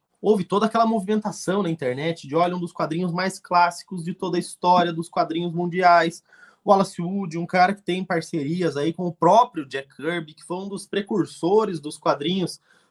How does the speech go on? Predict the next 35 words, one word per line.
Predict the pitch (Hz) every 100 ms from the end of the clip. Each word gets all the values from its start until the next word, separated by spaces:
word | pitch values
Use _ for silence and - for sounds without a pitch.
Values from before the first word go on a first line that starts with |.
| -
ah, | 143 143 143
nos | 160 170
Estados | 160 - 170 139
Unidos, | 131 170 190 160
quadrinhos | - 147 156 175
sobre | - 143
guerra, | 107 117 151 180 151 151
quadrinhos | 147 131 165 185 -
sobre | 165 160 135 _ - _
ficção | 180 165 190 170
científica | 165 120 - 196 190 175 - 170
e | 160
tudo | 170 143
mais. | 135 170 180 - _ _ _ _ _
Falei, | - 339
"Bom, | 170 110 _ - _ _ _ _
vamos | 180 381 339
lá, | 110 101
né?" | 131 160 _ _ _ _ _
Eu | -
já | 370 415
tinha | 247 311
lido | 208 208
alguma | 175 160 269 226
coisa, | - 147 214 220 123
até | - 202
de | 196
fora | - 135 170 190
de | 127
materiais | 120 127 123 135
que | -
eu | 113
tinha, | - 170 175
do | 123 117
Wallace | 127 120